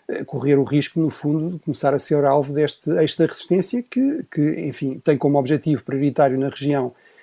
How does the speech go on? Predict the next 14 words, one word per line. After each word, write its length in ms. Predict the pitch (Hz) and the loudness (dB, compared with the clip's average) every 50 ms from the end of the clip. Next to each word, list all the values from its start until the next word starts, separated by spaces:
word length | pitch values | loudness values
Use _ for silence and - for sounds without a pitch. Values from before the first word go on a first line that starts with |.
| _ _ - | _ _ -2
Israel, 440 | 160 139 113 - 160 156 170 202 | 0 0 4 4 6 6 6 4
mas 140 | 247 240 185 | 2 0 0
também 240 | - 196 156 156 160 | 0 2 2 2 2
muitos 260 | 165 165 170 165 - | 2 2 0 -2 0
destes 340 | 156 160 165 - - - 165 | 0 0 0 0 -2 -6 -4
regimes 380 | - 160 143 160 156 156 147 160 | -4 -2 0 0 0 2 2 2
árabes 260 | 160 156 160 151 143 | 2 2 2 0 0
moderados, 520 | 147 156 156 139 147 151 156 170 160 - | -2 0 0 0 2 2 0 0 -2 -2
mais 200 | 151 151 143 - | -2 -2 -2 -4
conservadores, 640 | - - 147 - - - 135 139 135 139 147 156 139 | -4 -6 -6 -6 -6 -6 -4 -2 0 2 2 2 2
ve-, 160 | 127 139 151 | 0 -2 -2
destas 340 | - 156 151 143 - 156 127 | -2 -4 -6 -4 -2 0 0
monarquias 440 | 131 143 143 127 123 - 151 143 - | 2 2 0 0 0 0 0 0 0
sunitas, 560 | - - 147 147 151 143 - - 85 - - | -2 -2 -2 -2 -2 -2 -2 -4 -4 -6 -8